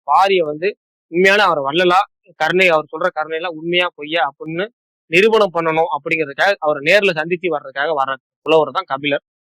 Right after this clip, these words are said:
அந்த இடத்துக்கு வேட்டுவன் பாறைக்கு வந்து, வேட்டுவன் பாறைங்கிற ஒரு சின்ன குன்று மாதிரி தெரியுது. அந்த குன்றுல இருந்து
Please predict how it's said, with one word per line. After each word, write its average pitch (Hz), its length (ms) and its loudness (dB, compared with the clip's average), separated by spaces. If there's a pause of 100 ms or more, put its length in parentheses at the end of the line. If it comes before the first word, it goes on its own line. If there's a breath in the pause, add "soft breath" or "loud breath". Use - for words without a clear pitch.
(160)
அந்த 185 320 2
இடத்துக்கு 180 340 0
வேட்டுவன் 180 340 4
பாறைக்கு 151 340 2
வந்து, 160 200 -4
வேட்டுவன் 175 420 -2
பாறைங்கிற 156 340 0
ஒரு 190 140 -2
சின்ன 202 260 -6
குன்று 202 300 -2
மாதிரி 185 280 2
தெரியுது. 147 280 -8
அந்த 147 260 -16
குன்றுல 202 400 -2
இருந்து 180 260 -2